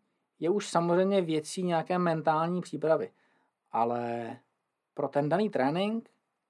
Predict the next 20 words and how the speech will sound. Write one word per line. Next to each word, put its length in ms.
to 120
je 100
absolutně 460
irelevantní. 840
Prostě 680
mě 140
ten 180
trénink 800
vlastně 320
nemusí 500
bavit, 420
nebo 200
respektive 540
je 120
to 340
něco 380
jiného. 640
Ale 200
jak 140
říkám, 460